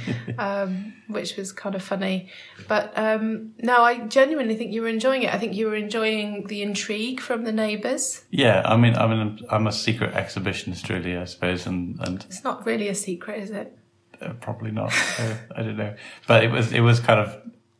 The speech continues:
Speaker 1: interesting thinking which one of the neighbours is gonna spot what I'm doing here. So,
Speaker 2: Well, we
Speaker 1: um,
Speaker 2: had
Speaker 1: and
Speaker 2: three, didn't we, who actually asked us in the end?
Speaker 1: Yeah.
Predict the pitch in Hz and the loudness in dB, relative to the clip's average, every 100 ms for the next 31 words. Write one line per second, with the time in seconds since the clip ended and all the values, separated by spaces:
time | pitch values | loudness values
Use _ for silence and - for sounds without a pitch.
0 | - 110 - 107 - 110 98 95 - 117 | -6 -4 4 2 4 0 0 -4 -2 -2
1 | - 98 95 101 - 107 95 98 98 98 | 0 -2 -2 -4 -2 -2 -2 -2 0 -2
2 | 92 95 90 - 95 95 - - - - | -4 -6 -6 -4 -2 -4 -6 -20 -20 -20
3 | - _ - - 104 113 98 95 104 95 | -20 _ -8 0 0 2 0 0 0 2
4 | 90 87 85 85 87 95 92 90 92 113 | 2 0 -2 -4 -4 -4 -4 -4 -6 -8
5 | - 240 247 262 262 - 285 269 240 240 | -6 -2 0 0 0 -2 -2 -2 -2 -6
6 | 233 208 190 208 208 208 - 196 196 196 | -6 -4 -4 -2 -4 -4 -6 -4 -2 -4
7 | 185 - 196 180 - 196 196 196 190 190 | -6 -8 -8 -8 -8 -10 -8 -8 -8 -8
8 | - 117 104 | -2 0 0